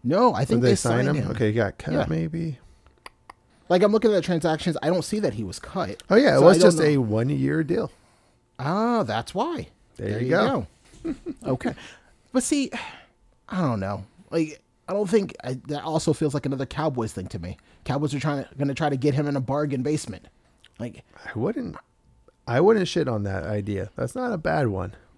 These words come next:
Speaker 1: Here's my issue with that, though. Like, I don't want to rent. I know that we still have CeeDee Lamb, but he's coming up. We still have Trayvon Diggs. We've got all these guys who are about to be coming up. I'm not trying to invest my money there.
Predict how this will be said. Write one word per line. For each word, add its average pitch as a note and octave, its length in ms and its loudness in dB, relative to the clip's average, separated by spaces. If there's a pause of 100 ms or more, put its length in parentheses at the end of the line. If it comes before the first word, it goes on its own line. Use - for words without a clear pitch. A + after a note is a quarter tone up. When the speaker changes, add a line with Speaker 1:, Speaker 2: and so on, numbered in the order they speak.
(100)
Speaker 1:
Here's F3 200 -6
my C#3+ 140 0
issue G#2+ 300 -2
with F2+ 120 -8
that, F2+ 200 -8
though. C#2 180 -12 (640)
Like, G2+ 260 -10 (520)
I D3+ 120 0
don't E3 220 2
want D3+ 240 -2
to - 120 -8
rent. G2+ 400 -8 (400)
I C#3+ 60 -2
know F3 180 6
that F3+ 120 4
we D#3 100 2
still D#3 180 2
have C#3+ 280 2
CeeDee D#3 400 2
Lamb, D3 400 2
but B2+ 140 0
he's C#3 180 0
coming A2+ 320 -4
up. - 220 -16 (640)
We C#3 80 0
still E3+ 140 0
have D3+ 100 0
Trayvon D3+ 320 2
Diggs. C#3 260 0 (300)
We've E3+ 160 2
got E3+ 160 2
all G3 280 2
these G#3+ 160 -2
guys F3 240 0
who E3+ 120 2
are - 20 4
about D3 220 0
to D3+ 80 -4
be B2+ 100 -2
coming A#2 320 -6
up. D2+ 180 -12 (360)
I'm F#3+ 180 -2
not G#3+ 160 -4
trying F3+ 200 -4
to D3 100 -2
invest B2+ 340 -2
my A#2+ 100 -2
money G#2 280 -2
there. F2 260 -10